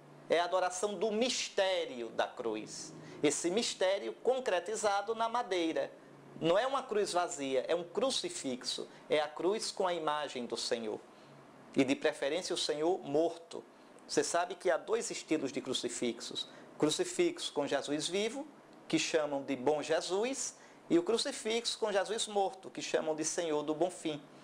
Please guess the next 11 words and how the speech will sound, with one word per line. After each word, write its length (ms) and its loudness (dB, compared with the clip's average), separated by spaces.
É 140 4
preferível, 1000 2
aqui 480 -2
não 260 2
existe 280 -2
uma 140 4
norma, 460 0
eu 100 0
estou 240 0
dizendo 460 0
assim, 320 -4